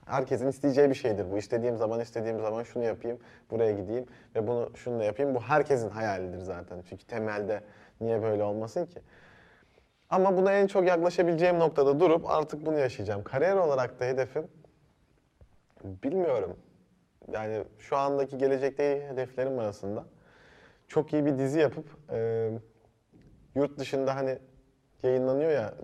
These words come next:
dublajlı olarak. O seviyede bir dizide yora-, rol almak istiyorum veya içinde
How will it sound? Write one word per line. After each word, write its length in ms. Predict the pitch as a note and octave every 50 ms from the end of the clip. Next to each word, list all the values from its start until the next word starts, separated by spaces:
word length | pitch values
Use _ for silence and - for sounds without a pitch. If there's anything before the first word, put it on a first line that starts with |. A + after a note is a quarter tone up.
| A2+
dublajlı 420 | A#2+ A#2 A2+ A2 A2+ A#2 G#2+ G#2 A2
olarak. 260 | G#2 G2+ F#2+ F#2 G2 - - - - - - - - -
O 100 | - D#3
seviyede 460 | D#3 D#3 - D#3 D3 D3 C#3+ D3 D3 C#3+
bir 100 | C#3 C3+
dizide 380 | C#3 C3+ C3 D3+ D3+ D3 - - - - - - C3
yora-, 340 | C3 B2+ A#2+ C3 B2 - B2
rol 160 | C3+ C3+ C3+
almak 320 | C3 B2+ B2+ C3 B2+ B2
istiyorum 320 | - - - A2 G#2 G2+ G2+
veya 160 | G2+ G2+ G#2
içinde 380 | G#2+ - - B2 A#2+ A#2+ A#2